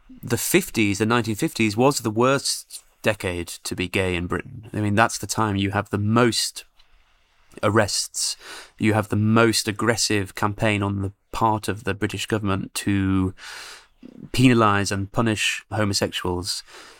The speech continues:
We shouldn't see this as a kind of steady climb to acceptance. There are actually, uh, you know, peaks and, and troughs, and the twentieth century, I think, overall was a harder time to be gay in Britain,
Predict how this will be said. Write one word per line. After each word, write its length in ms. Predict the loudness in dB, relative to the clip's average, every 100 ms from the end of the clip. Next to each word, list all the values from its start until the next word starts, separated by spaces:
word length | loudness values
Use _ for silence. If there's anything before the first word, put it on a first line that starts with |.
| _
We 340 | -4 0 4 4
shouldn't 360 | 4 0 0
see 300 | 2 4 4
this 200 | 4 2
as 100 | 2
a 120 | 0 0
kind 200 | 0 0
of 320 | -2 -4 -12 -16 -10
steady 540 | -6 -2 0 2 2 0
climb 460 | 0 0 2 0
to 120 | -2 -4
acceptance. 560 | 0 -2 0 -2 0
There 280 | 4 6 6
are 40 |
actually, 680 | 4 0 -4 -4 -4 -2 -4
uh, 240 | -4 -4 -4
you 140 | -6
know, 220 | -4 -4 -4
peaks 360 | -2 -2 0
and, 200 | -2 -4 -8 _
and 200 | -4 -2
troughs, 380 | 2 2 2 -2
and 120 | 0
the 60 | 0
twentieth 400 | 2 2 2 0
century, 380 | 0 0 0 0
I 80 |
think, 300 | 0 -4 -6 -16 -20 -20 -20 _ _ -16 0
overall 540 | 2 4 4 4 4
was 140 | 2 0
a 60 |
harder 300 | 2 2 2
time 280 | 0 0 0
to 80 | -2
be 140 | -6 -4
gay 200 | -4 -4
in 100 | -2
Britain, 460 | -4 -4 -6 -6